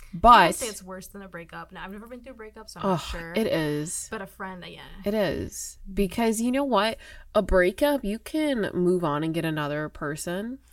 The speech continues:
Speaker 1: in your life.
Speaker 2: Hmm.
Speaker 1: But a friend,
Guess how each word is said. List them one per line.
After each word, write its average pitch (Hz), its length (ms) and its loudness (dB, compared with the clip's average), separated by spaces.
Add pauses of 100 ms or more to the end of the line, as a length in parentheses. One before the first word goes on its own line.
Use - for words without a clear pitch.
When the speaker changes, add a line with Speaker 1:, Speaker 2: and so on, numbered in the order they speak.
(380)
Speaker 1:
in 175 140 0
your 165 160 0
life. 160 380 -2
Speaker 2:
Hmm. 208 380 -12 (340)
Speaker 1:
But 208 160 4
a 202 60 2
friend, 196 600 -2